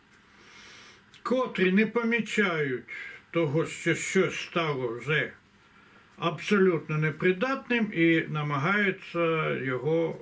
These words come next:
використовувати і далі. Ну, відносно коня, там, якось полікувати того мертвого, якось оживити, якось на мертвому їхати і так далі.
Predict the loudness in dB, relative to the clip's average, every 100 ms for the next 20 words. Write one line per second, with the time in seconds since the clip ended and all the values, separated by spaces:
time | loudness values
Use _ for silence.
0 | -10 -10 -8 -6 -6 -8 -6 -2 0 0
1 | -2 -2 -4 -4 -10 -20 -20 -20 _ _
2 | 2 4 2 -4 -6 -2 -2 -4 -8 -12
3 | -16 -20 _ _ _ -20 -20 -20 _ -12
4 | -2 0 0 0 -2 -2 -6 -2 -2 0
5 | 0 -2 -6 -8 -10 -10 -12 -14 -16 -16
6 | -14 -12 -12 -12 -14 -14 -10 -8 -8 -10
7 | -4 0 2 0 -2 0 0 0 0 2
8 | 2 0 -6 -6 -4 -4 -4 -6 -10 -14
9 | -16 -16 -14 -12 -4 2 2 2 -2 -4
10 | -6 -10 -16 -16 -18 -18 -20 -20 -20 -4
11 | 0 2 0 0 0 2 0 0 2 0
12 | 0 -4 -4 -6 -4 -4 -6 -6 -8 -8
13 | -12 -14 -16